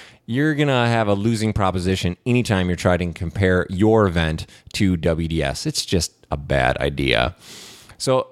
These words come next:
I couldn't imagine not going to W D S two thousand fifteen or two thousand sixteen or <laughs> heck, uh, two thousand sixty-seven if it's still going on then. It's really that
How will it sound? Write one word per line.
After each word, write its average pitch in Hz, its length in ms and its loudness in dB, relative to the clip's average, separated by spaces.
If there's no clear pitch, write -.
I 117 80 2
couldn't 165 420 -2
imagine 104 480 2
not 98 560 0
going 71 500 -4
to 101 100 0
W 90 260 2
D 92 140 0
S 90 220 -2
two 87 160 -4
thousand 80 360 -4
fifteen 113 640 4
or 76 480 0
two 110 140 2
thousand 92 320 4
sixteen 117 580 0
or 90 80 4
<laughs> 240 460 -6
heck, - 340 -4
uh, 98 140 -4
two 123 160 2
thousand 107 640 4
sixty-seven 101 1000 0
if 95 140 -4
it's 90 100 -2
still 92 200 2
going 87 260 2
on 82 240 2
then. 73 320 -2
It's - 220 -4
really 92 580 2
that 78 460 -2